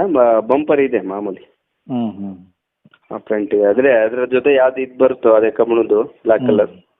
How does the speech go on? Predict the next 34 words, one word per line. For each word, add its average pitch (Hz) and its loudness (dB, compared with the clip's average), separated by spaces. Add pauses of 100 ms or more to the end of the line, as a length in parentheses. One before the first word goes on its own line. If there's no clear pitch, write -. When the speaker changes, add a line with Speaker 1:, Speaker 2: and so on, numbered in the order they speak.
(280)
Speaker 2:
ಓಕೆ. 107 -6
Speaker 1:
ಅದೇನಿದೆ 127 4
ಅದಿದೆ 117 0
ಅಷ್ಟೇ. 101 -4 (720)
Speaker 2:
ಸರಿ 110 -6
ಸರ್, 104 -16
ಶೋರೂಮ್ 123 0
ಬಂಪರ್ 120 0
ಅದು? 110 -4 (840)
Speaker 1:
ಹಾ 117 -6
ಸರ್, 104 -4
ಅದೇ, 98 -4
ಅದೇ, 95 -2
ಅದೇ. - -6 (100)
ಅದ್ರಲ್ಲಿ 117 0
Speaker 2:
ಓಕೆ. 143 4
Speaker 1:
ಏನಿತ್ತು 165 2
ಅದೇ 131 0
ಸರ್. 117 0 (800)
Speaker 2:
ಸರಿ 113 2
ಸರ್, 110 -6
ಆಯ್ತು. 117 -2
Speaker 1:
ನಮ್ದು 160 2
ಸ್ವೀಟ್, 170 0 (260)
ಸ್ವೀಟ್ 160 2
ಬಿಸಿನೆಸ್ 135 2
ನಮ್ದು. 117 0 (360)
Speaker 2:
ಹಾ. 110 -4 (720)
Speaker 1:
ನಮ್ಗೆ 143 0
ಓನ್ 151 0
ಯೂಸ್ 147 0
ಊರಿಗೆ 143 0
ಹೋಗ್ 131 2
ಬರಕ್ಕೆ 120 0